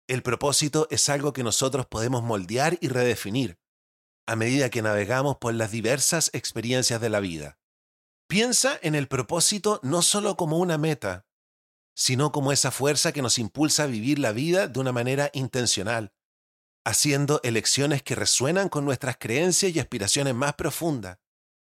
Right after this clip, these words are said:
¿Te imaginas cómo sería si cada acción que realiza estuviera impregnada de un propósito claro y definido?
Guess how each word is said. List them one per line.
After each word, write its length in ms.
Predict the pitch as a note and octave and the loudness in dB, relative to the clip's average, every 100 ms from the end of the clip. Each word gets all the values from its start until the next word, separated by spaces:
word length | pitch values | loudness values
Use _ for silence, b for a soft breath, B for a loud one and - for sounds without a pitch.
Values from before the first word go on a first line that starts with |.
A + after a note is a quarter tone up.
| _ - | _ -6
¿Te 100 | D3+ | 0
imaginas 440 | C#3+ - G#3+ B3+ | 0 0 0 0
cómo 200 | - G#3 | 0 2
sería 440 | - C#3+ E3 F3+ F3+ | 2 0 2 2 2
si 180 | - C#3 | 0 0
cada 300 | - E3 G#3 | 0 0 2
acción 360 | G3+ - F3+ F3+ | 2 2 2 2
que 140 | F#3 | 0
realiza 640 | E3+ C3 C#3+ D3+ F#3 E3+ - | 2 2 2 2 2 0 -2
estuviera 440 | A#2 C3+ C3+ D3 | -6 -4 0 0
impregnada 680 | D3+ C#3+ A#2 A2+ C3+ D#3 D#3 | 0 0 -2 0 2 2 2
de 60 | |
un 140 | C#3+ C#3+ | 2 0
propósito 520 | C3 B2 C3 C#3+ B2+ | -2 0 0 0 -2
claro 380 | A#2+ B2+ D3+ D#3 | 0 2 2 0
y 80 | C3+ | 0
definido? 640 | B2 - G#2+ C3 C#3 C#3 | -2 -2 -4 -2 -2 -4